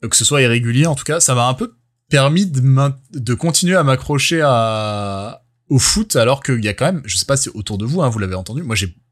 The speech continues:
beaucoup de monde autour de moi qui a décroché du foot avec le covid, hein.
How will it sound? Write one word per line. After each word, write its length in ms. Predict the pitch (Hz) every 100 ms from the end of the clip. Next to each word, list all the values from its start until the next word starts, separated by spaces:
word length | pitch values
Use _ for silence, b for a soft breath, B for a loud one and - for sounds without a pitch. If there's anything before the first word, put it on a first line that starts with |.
| _ _ _
beaucoup 300 | 107 120 135
de 60 | 131
monde 160 | 151 131
autour 160 | 117
de 40 | 110
moi 120 | 156
qui 80 | 113
a 40 |
décroché 420 | 101 123 127 -
du 100 | 131
foot 200 | 98 104
avec 160 | 85 -
le 60 | 90
covid, 220 | 87
hein. 80 | 76